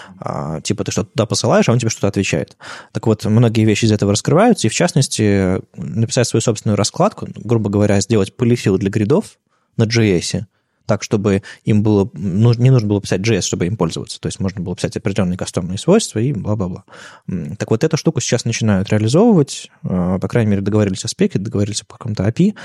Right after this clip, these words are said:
и, э, м, очень большой шаг вот в направлении развития вот именно вот этого, м,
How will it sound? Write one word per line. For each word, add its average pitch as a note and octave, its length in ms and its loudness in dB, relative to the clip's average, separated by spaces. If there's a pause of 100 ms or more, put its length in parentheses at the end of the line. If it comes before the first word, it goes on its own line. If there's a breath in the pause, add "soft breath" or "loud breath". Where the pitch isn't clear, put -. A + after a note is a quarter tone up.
(340 loud breath)
и, A#2+ 600 4
э, F#2 320 2
м, F#2 840 -8
очень C3+ 260 2
большой A2 240 0
шаг A2+ 220 -2
вот G2 100 -4
в - 60 -8
направлении G#2 400 0
развития F2+ 480 0
вот F2 160 -6
именно E2 300 -6
вот F2 120 -8
этого, E2 380 -8
м, F2 400 -12